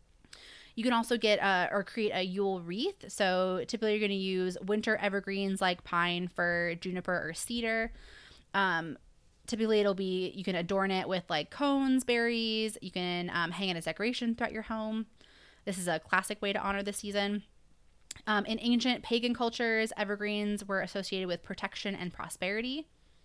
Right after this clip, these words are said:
which made them a popular choice for celebrating the end of the year and the beginning of winter.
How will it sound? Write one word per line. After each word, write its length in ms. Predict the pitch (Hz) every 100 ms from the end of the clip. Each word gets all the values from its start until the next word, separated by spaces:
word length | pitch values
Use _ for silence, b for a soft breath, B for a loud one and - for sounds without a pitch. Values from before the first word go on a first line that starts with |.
| - - - - - - - _ b b
which 200 | 220 208
made 120 | 214
them 140 | 208 202
a 60 |
popular 420 | 185 202 214 202 190
choice 400 | - 196 190 -
for 160 | 180
celebrating 560 | 175 196 196 208 196 190
the 120 | -
end 180 | 190 185
of 80 | 175
the 100 | 180
year 500 | 208 254 254 247 -
and 220 | 190 180
the 60 | 180
beginning 340 | 180 180 170
of 140 | 165 214
winter. 440 | 294 294 262 269